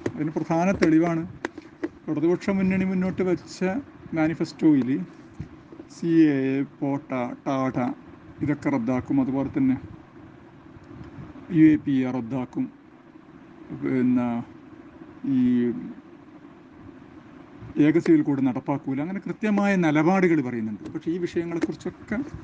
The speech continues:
കോൺഗ്രസ് പ്രകടന പത്രിക മൗനം ദീക്ഷിക്കുക ചെയ്യുന്നത്. അതുകൊണ്ട് തന്നെ കേരളത്തിലെ ഇടതുപക്ഷം വരട്ടെ, അതുപോലെ മറ്റ് സംസ്ഥാനങ്ങളിൽ കോൺഗ്രസ് ഉൾപ്പെടെ ഈ ഇന്ത്യ മതേതര മുന്നണിയിലുള്ള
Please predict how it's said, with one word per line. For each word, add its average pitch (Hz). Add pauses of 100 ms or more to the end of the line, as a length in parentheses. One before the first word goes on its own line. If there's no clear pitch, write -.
കോൺഗ്രസ് 156
പ്രകടന 156
പത്രിക 147 (440)
മൗനം 143
ദീക്ഷിക്കുക 127
ചെയ്യുന്നത്. 101 (320)
അതുകൊണ്ട് 165
തന്നെ 156
കേരളത്തിലെ 220
ഇടതുപക്ഷം 147
വരട്ടെ, - (760)
അതുപോലെ 196
മറ്റ് 185
സംസ്ഥാനങ്ങളിൽ 160 (320)
കോൺഗ്രസ് 151
ഉൾപ്പെടെ 139 (1120)
ഈ 151 (520)
ഇന്ത്യ 151 (400)
മതേതര 139
മുന്നണിയിലുള്ള 131